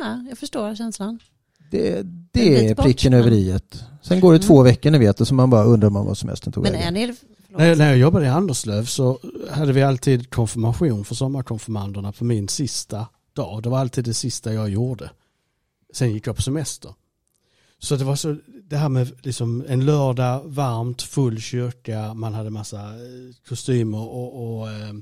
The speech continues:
Speaker 3: liturgiska kläder på sig och, och sådär. Och sen så, alla människor gick ut från kyrkan och så plockade man undan.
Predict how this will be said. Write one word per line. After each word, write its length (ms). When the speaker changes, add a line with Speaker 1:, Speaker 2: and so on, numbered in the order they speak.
Speaker 3:
liturgiska 580
kläder 380
på 280
sig 360
och, 160
och 120
sådär. 320
Och 120
sen 140
så, 220
alla 220
människor 340
gick 240
ut 240
från 140
kyrkan 520
och 60
så 140
plockade 300
man 160
undan. 560